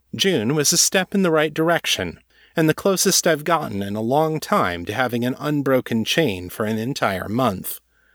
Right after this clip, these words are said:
Compared to April, since I didn't really write much of anything in May, my word count increased by eighty-six percent,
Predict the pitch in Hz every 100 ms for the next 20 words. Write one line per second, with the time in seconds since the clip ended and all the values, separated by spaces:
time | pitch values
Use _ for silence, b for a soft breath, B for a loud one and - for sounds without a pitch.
0 | _ _ - 175 175 156 113 143 170 -
1 | 92 98 180 - _ - 120 92 - 101
2 | 98 120 104 - 107 98 95 104 101 101
3 | 101 101 - 160 98 - 95 85 92 123
4 | 92 90 131 b b b _ 135 131 160
5 | 143 - 123 98 104 139 - 117 110 -
6 | - 123 123 113 113 - 180 - - 98
7 | - 90 113 -